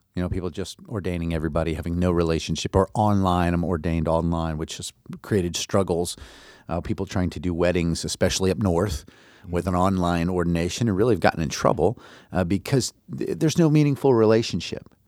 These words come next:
Speaker 1: And so what, what Jared just described here is, if you follow these ten steps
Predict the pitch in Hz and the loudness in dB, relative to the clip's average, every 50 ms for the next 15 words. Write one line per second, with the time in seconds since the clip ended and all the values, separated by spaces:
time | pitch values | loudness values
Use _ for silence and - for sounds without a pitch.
0 | _ _ _ - - - - - 117 - 139 131 123 139 - - - _ - 139 | _ _ _ -20 -20 -6 -4 -2 6 10 12 12 12 12 10 6 4 _ 8 8
1 | 143 - - - - _ - - - _ _ _ _ _ _ _ _ - - 156 | 8 8 6 -4 -16 _ -16 -18 -18 _ _ _ _ _ _ _ _ -2 0 2
2 | 175 185 170 110 - 123 123 104 - - - 107 - - - - 104 98 101 101 | 4 4 4 4 4 4 4 4 4 0 -2 -2 -2 -4 -2 2 2 2 4 2
3 | 104 101 - - - 78 76 76 - - 85 85 80 80 80 76 - - - _ | 0 -2 -4 -6 -4 -2 -2 -2 -2 0 0 2 2 2 2 0 -2 -8 -12 _
4 | _ _ _ - - - _ _ _ - - _ _ _ _ _ - - 104 - | _ _ _ -20 -20 -20 _ _ _ -20 -20 _ _ _ _ _ -6 -4 -4 0
5 | 104 117 156 202 214 - - - - 127 120 120 110 104 85 92 92 92 - - | 4 6 8 8 8 6 6 4 4 6 6 6 4 4 4 2 2 0 0 -2
6 | - 92 85 82 80 - - - - - - - - - | 0 0 2 2 0 -2 -4 -4 -4 -6 -8 -14 -16 -16